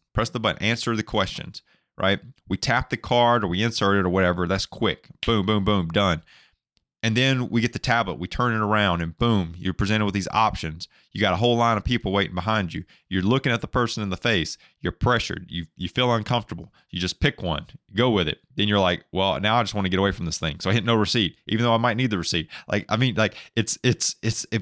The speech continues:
very quick transaction. It's a very emotionally driven, and all of a sudden, you are in a position that you are uncomfortable, and you go with something, right? You just go with something, and then you're done.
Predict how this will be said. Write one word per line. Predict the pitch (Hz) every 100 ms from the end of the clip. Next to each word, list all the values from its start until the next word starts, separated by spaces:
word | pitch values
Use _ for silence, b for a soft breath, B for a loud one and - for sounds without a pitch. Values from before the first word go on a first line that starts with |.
| -
very | 123 123 139
quick | 120 - 131
transaction. | - 107 101 98 87
It's | 85
a | 82
very | - 110 120 120
emotionally | 113 107 107 - 95
driven, | 85 92 90 92 - B B _
and | 92 90 87 85
all | - 98 110
of | 104
a |
sudden, | - 98 90 87 90 - b b _ _ _
you | 98 107 120
are | 113
in | 113
a |
position | 101 104 95 92 - 87 87
that | 85 82 - _
you | - 92 90 90 78 - _
are | 87 82
uncomfortable, | 95 156 196 - 90 95 120 b b b _
and | 104 104
you | 101
go | 110
with | 104 92
something, | - 87 - 76 - _ _ -
right? | 87 -
You | 87
just | 110
go | 139 139
with | 120
something, | 95 82 82 - _ _ _ -
and | 113
then |
you're | 123 113
done. | 156 90